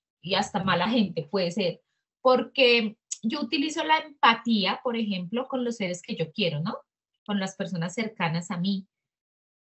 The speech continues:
Pero cuando yo voy por la calle y quizás un desconocido se me acerca a pedirme o a, no sé, no soy tan empática. No sé por qué. ¿A ti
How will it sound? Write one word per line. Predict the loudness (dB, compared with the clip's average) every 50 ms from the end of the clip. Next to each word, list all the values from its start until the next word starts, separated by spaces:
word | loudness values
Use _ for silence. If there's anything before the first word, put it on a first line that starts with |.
| _ -2
Pero | 0 2 2 2 2 0 0 -2 -4 -8 _ _ _
cuando | -2 0 2 2 2 2
yo | 4 4
voy | 4 2 2 0
por | -2 -2 0 2
la | 0 0 0
calle | 0 0 2 2 2 0 -2 -2 -2 -4 -6 -8 -8
y | -10 -8
quizás | -6 -6 -4 -4 -4 -4 -4 -4 -4 -2
un | -2 0 0
desconocido | -2 -4 -4 -4 -2 2 2 2 2 2 -2 -2 -2 -4 -4
se | -4 -4
me | -2 -2
acerca | -4 -4 -2 -4 -6 -4 -6 -8
a | -6 -2
pedirme | 0 2 2 4 2 2 2 0 -2 -4 -4 -4 -6 -8 -8
o | -6 -4 -2 -2
a, | -2 -2 -2 -4 -6 -6 -8 -10 -14 _ _ _ _ -12
no | -10 -10 -10
sé, | -10 -10 -10 -10 -10 -12 _ _ _ _ _ _ _ _ _ _ _ -4
no | -2 0 2 2 0
soy | 0 -2 -2 -2 -2 -2
tan | -4 -2 -2 -2
empática. | -2 -4 -4 -4 -4 -4 -4 -6 -10 -12 -10 -10 -12 -12 -12 _ _ _ _ _ _ _ _ _ _ _ _ _ _ _ _ _ _ _ _
No | 2 4 4 4
sé | 4 2 0 0
por | 0 0 -4 -6 -4
qué. | -6 -8 -8 -8 _ _ _ _ _ _ _ _ _ _ _ _ _ _ _ _ _ _ -2
¿A | -2 0 0
ti | -2 -6 -6